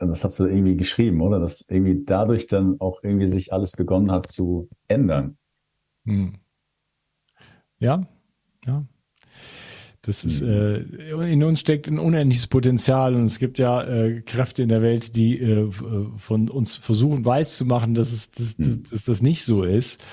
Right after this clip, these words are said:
Speaker 2: ähm, in die eigene Kraft zu kommen. Und wenn man schon anfängt, sich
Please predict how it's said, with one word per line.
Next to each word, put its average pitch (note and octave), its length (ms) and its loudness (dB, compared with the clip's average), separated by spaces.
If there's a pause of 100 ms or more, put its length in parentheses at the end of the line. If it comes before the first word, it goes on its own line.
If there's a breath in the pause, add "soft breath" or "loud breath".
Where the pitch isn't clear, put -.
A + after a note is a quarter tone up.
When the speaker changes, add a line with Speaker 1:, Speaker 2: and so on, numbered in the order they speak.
(440 loud breath)
Speaker 2:
ähm, G#2+ 1000 2
in C#3 140 0
die C3+ 100 2
eigene C#3+ 260 2
Kraft C#3+ 300 -2
zu B2+ 100 -2
kommen. A2+ 320 2
Und G#2+ 300 0 (100)
wenn B2+ 240 0
man D#3+ 140 2
schon D3 140 2
anfängt, C#3+ 340 2
sich - 400 -8